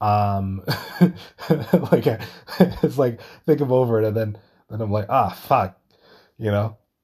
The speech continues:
And I'm like, "God damn it, Kimani, get it in your thick fucking skull. She's, she's cuffed." Um, anyway, what was I saying?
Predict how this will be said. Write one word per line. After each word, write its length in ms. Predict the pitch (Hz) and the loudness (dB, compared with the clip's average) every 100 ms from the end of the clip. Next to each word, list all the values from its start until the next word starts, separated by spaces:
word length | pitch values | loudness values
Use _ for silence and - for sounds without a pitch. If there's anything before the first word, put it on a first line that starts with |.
| - | -8
And 140 | 107 | -2
I'm 120 | 98 | 0
like, 200 | 95 95 | 0 -2
"God 260 | - 139 104 | -2 -2 -2
damn 200 | 120 120 | -2 -2
it, 120 | 98 | -4
Kimani, 380 | 110 101 98 92 | -4 -2 -2 -2
get 200 | 104 120 | -2 -2
it 160 | 117 95 | -2 -6
in 240 | 110 107 | -6 -4
your 180 | 101 92 | -4 -6
thick 420 | - - 131 - | -10 -8 -6 -6
fucking 300 | - 107 101 | -6 -8 -6
skull. 360 | 92 - 113 90 | -8 -4 -2 -2
She's, 360 | - 92 - - | -4 -8 -10 -14
she's 260 | - 98 | -6 -6
cuffed." 540 | - - 143 - - - _ _ _ _ _ _ _ | -6 -2 0 -2 -10 -20 _ _ _ _ _ _ _
Um, 640 | 104 101 98 95 92 90 95 _ _ _ _ _ _ _ _ - - _ _ | -2 0 0 -2 -4 -8 -12 _ _ _ _ _ _ _ _ -20 -20 _ _
anyway, 240 | 135 117 90 | -4 -2 -2
what 120 | 104 | -2
was 160 | 104 95 | -2 -4
I 40 | |
saying? 120 | 90 | -10